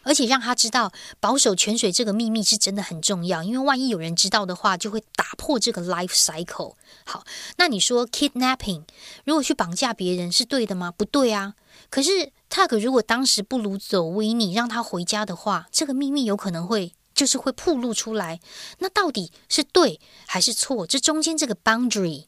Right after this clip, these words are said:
这个界限其实是非常脆弱的。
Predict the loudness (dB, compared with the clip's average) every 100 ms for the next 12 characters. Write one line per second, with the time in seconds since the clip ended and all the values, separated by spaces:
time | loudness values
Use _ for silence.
0 | _ -2 -2 2 2 4 2 2 0 -2
1 | _ _ _ _ -4 2 2 4 0 2
2 | 0 0 0 0 0 0 -4 -6 -8 -14